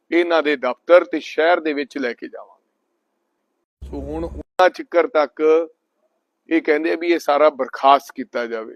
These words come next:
ਜੇ ਤੁਸੀਂ ਸਹਿਮਤ ਹੋ ਇਹਨਾਂ ਦੀ ਗੱਲ ਤੇ, ਮੈਂ ਤੁਹਾਡੇ ਨਾਲ ਤਾਂ ਹੀ ਪਹਿਲਾਂ ਗੱਲ ਕੀਤੀ ਸੀ। ਕੱਲ ਨੂੰ ਤੁਹਾਨੂੰ ਇਹ ਨਾ ਲੱਗੇ, ਕਿਉਂਕਿ ਰਾਤ ਦੇ ਡੇਢ ਦੋ ਵੱਜ ਗਏ ਐ,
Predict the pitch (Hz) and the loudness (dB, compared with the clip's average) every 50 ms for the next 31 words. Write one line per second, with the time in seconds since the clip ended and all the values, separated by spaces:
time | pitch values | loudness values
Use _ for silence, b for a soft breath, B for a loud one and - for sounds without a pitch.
0 | _ - 147 143 135 - 156 139 147 165 156 - - 147 151 165 175 185 170 - | _ -14 -12 -12 -10 -10 -10 -8 -8 -8 -8 -4 0 0 2 2 2 -2 -2 -2
1 | 170 160 165 160 156 151 160 156 151 151 151 147 139 127 _ _ _ - 139 139 | -4 -2 -2 -2 -2 -2 -2 -4 -2 -2 -4 -4 -4 -8 _ _ _ -2 -2 -2
2 | 135 131 - 160 160 151 147 147 139 - 147 143 151 147 151 147 - 143 143 151 | -2 -2 -2 -4 -2 -2 -2 -4 -2 -2 -2 -2 -2 -2 -4 -4 -2 -2 -2 -2
3 | 165 151 - 151 156 160 147 123 123 120 117 _ - 120 _ - - 110 - _ | -4 -2 -2 -2 -2 -2 -4 -6 -8 -10 -10 _ -18 -20 _ -20 -20 -20 -20 _
4 | _ _ _ _ _ _ _ _ _ _ _ _ _ - - 131 139 147 151 131 | _ _ _ _ _ _ _ _ _ _ _ _ _ -4 -2 -2 0 -2 -4 -4
5 | 139 151 147 156 156 160 165 156 156 160 160 156 156 165 160 - 160 147 147 160 | -4 -2 -2 0 0 0 0 0 0 0 0 0 0 -2 -2 -2 -4 -2 2 2
6 | 160 143 120 _ _ _ _ _ _ _ _ _ _ - 127 131 139 139 139 143 | 2 2 0 _ _ _ _ _ _ _ _ _ _ -6 -2 0 4 4 4 4
7 | 147 147 165 170 160 - 165 175 175 160 165 160 156 147 143 131 - 127 135 143 | 4 2 2 0 0 2 0 0 0 0 2 2 2 2 2 0 -2 -4 -2 -2
8 | 139 131 | -2 -2